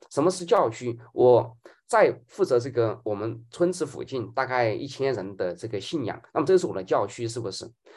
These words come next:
因此我，我在这个教区里面，我的这个职业是固定的，我的侍奉人群是固定的，我不用去争取更多的信徒，不用。为什么？我，这就是我的教区，有点像中国公务员一样啊，或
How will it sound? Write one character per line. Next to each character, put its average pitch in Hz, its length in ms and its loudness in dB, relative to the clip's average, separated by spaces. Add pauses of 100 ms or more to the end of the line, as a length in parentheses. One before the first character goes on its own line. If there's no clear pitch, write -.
(140)
因 302 120 6
此 302 180 2 (180)
我， 165 200 10 (120)
我 160 100 6
在 - 80 6
这 240 80 0
个 233 80 2
教 240 240 2
区 180 140 -12
里 190 40 2
面， 135 180 0
我 107 180 0
的 104 100 -2
这 110 140 -10
个 123 280 2 (200)
职 117 220 -8
业 185 140 2
是 147 140 -2
固 165 180 0
定 180 220 -2
的， 98 160 -6
我 107 100 -2
的 110 120 -2
侍 202 240 -2
奉 185 180 2
人 107 220 -4
群 120 180 -6
是 117 120 -6
固 139 140 -6
定 110 160 -4
的， 87 160 -12 (200)
我 151 120 4
不 147 140 0
用 285 180 4
去 185 320 0 (1000)
争 262 200 8
取 185 160 -4
更 185 160 6
多 160 120 8
的 135 60 6
信 135 200 -2
徒， 90 260 -10 (100)
不 175 100 6
用。 240 160 6
为 254 100 6
什 277 80 4
么？ 320 120 4
我， 220 160 8
这 320 160 2
就 311 100 4
是 277 80 0
我 160 80 0
的 113 100 2
教 123 280 4
区， 156 340 -10 (100)
有 202 140 -4
点 220 140 2
像 196 140 -2
中 190 180 0
国 139 120 4
公 156 220 0
务 160 100 0
员 95 240 -6
一 98 120 -10
样 90 180 -8 (480)
啊， 107 180 -4 (260)
或 143 220 6